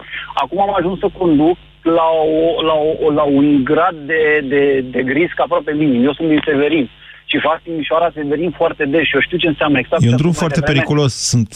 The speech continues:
Speaker 2: foarte,
Speaker 1: Este,
Speaker 2: după
Speaker 1: este
Speaker 2: Me-, după Mehadea, acolo sunt tot timpul accidente.
Speaker 1: Deci, sunt niște probleme pe care probabil dacă le-ar expune cineva, ar zice, „Du-te, domne, că nu cred așa ceva.” Eu merg cu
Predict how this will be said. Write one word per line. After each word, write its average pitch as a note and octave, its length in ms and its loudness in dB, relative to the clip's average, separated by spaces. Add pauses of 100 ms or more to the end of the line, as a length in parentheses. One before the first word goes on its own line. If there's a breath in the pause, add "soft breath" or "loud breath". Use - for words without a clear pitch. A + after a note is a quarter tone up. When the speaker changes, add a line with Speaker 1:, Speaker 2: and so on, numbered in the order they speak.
(120)
Speaker 2:
foarte, C#3+ 280 -2 (160)
Speaker 1:
Este, D#3 440 -2 (160)
Speaker 2:
după D3+ 220 0
Speaker 1:
este C#3 380 0
Speaker 2:
Me-, C#3+ 120 0 (220)
după C#3 160 0
Mehadea, C3 540 2
acolo D#3+ 280 0
sunt D3+ 200 0
tot D#3 140 -4
timpul B2 260 0
accidente. F#2 480 -2
Speaker 1:
Deci, - 160 -6 (260 soft breath)
sunt D#3+ 140 2 (140)
niște - 200 -4 (160)
probleme C#3+ 680 0 (100)
pe E3 100 -4 (100)
care D3+ 280 -2
probabil D#3 320 -4
dacă D#3+ 240 -2
le-ar C#3 220 0
expune E3 420 -6
cineva, C#3+ 320 0
ar D3 140 0
zice, C#3+ 140 -8
„Du-te, D#3 220 -6
domne, C#3 240 0
că C3 100 -4
nu B2+ 120 2
cred B2 220 0
așa B2 220 -2
ceva.” B2+ 280 -2
Eu D3 140 2
merg F3+ 140 0
cu G#3 100 -6